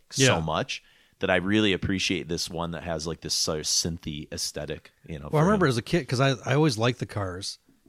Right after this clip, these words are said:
Speaker 1: and then I found out that, uh, that he married the chick from Weird Science.
Speaker 2: No, it wasn't her.
Speaker 1: Or the
Speaker 2: Pauline, uh,
Speaker 1: uh,
Speaker 2: pu-, pu-, uh, some s-
Speaker 1: Porskova?
Speaker 2: Yeah, yeah.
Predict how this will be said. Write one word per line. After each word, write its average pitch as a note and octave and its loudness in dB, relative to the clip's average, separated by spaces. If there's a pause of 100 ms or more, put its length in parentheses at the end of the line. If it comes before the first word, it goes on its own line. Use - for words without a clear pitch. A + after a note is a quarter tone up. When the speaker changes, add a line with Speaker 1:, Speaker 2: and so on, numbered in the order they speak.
(120)
Speaker 1:
and B2 -2
then B2 2
I A#2 2
found B2+ -2
out B2 0
that, G2+ -2
uh, F2+ -8 (540)
that C3 -2
he A#2+ 2
married A2+ 0
the G#2 -6
chick B2+ -4
from G#2 -10
Weird G2+ -4
Science. G#2 -8 (920)
Speaker 2:
No, D3 2 (260)
it A#2+ -12
wasn't C#3+ -2
her. G#2 2 (260)
Speaker 1:
Or B2+ 4
the G#2 2
Speaker 2:
Pauline, C3 2
uh, G#2 -2
Speaker 1:
uh, F#2 2
Speaker 2:
pu-, - 0
pu-, F2 -4 (140)
uh, D#2+ -6
some F#2+ -2
s- - -2
Speaker 1:
Porskova? C#3+ 2 (220)
Speaker 2:
Yeah, E2+ 0 (360)
yeah. E2 -2